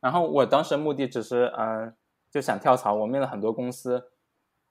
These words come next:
然后对于特斯拉这个公司，如-，如果我要在上面花十多个小时，那其实对我个人来说性价比是比较低的。就算我，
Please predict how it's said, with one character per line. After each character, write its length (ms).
然 120
后 60
对 140
于 20
特 160
斯 160
拉 80
这 220
个 100
公 180
司， 380
如-， 240
如 80
果 100
我 360
要 120
在 100
上 200
面 160
花 200
十 180
多 140
个 80
小 160
时， 320
那 80
其 120
实 120
对 160
我 120
个 140
人 140
来 120
说 140
性 180
价 140
比 100
是 140
比 100
较 140
低 160
的。 220
就 100
算 160
我， 400